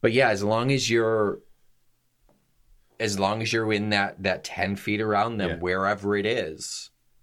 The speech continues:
Speaker 2: Okay.
Speaker 1: I,
Speaker 2: I
Speaker 1: I would say that you're, ironically, you're safe.
Speaker 2: See,
Speaker 1: You,
Speaker 2: I
Speaker 1: you
Speaker 2: think
Speaker 1: get more movement.
Speaker 2: I think that's the difference then, 'cause I believe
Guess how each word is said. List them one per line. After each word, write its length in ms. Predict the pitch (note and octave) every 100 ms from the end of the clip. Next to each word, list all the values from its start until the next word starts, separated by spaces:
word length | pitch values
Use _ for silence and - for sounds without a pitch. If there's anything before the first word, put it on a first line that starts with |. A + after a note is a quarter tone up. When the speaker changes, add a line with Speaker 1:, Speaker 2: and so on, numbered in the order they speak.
| -
Speaker 2:
Okay. 280 | - - D2+ -
Speaker 1:
I, 160 | F#2
Speaker 2:
I 220 | D2+ F#2
Speaker 1:
I 20 | G#2+
would 160 | A2+
say 240 | G2+ G2 F#2
that 240 | F#2 F2
you're, 380 | F#2+ F#2+ F#2+ F2+ - _ - - - - _ _ _ _ _ _ _ _ _ _ _ -
ironically, 600 | G2+ F#2+ F2+ G2+ F#2 F#2+
you're 200 | E2+ E2
safe. 540 | D#2 - F#2 - - - _ _ _ _ _ _ _
Speaker 2:
See, 140 | - F#2
Speaker 1:
You, 60 |
Speaker 2:
I 40 | F2
Speaker 1:
you 40 |
Speaker 2:
think 180 | G2 F#2
Speaker 1:
get 120 | F2
more 180 | F2+ F2
movement. 460 | F#2 F#2 E2 C#2 -
Speaker 2:
I 80 | G2
think 260 | F#2+ E2
that's 240 | - E2 -
the 100 | D#2+
difference 400 | F2 F2 F2 D#2
then, 180 | - D#2+
'cause 160 | E2+
I 120 | E2+
believe 920 | D#2+ F#2 F#2 G2 A#2 A2 F2+ E2 D#2+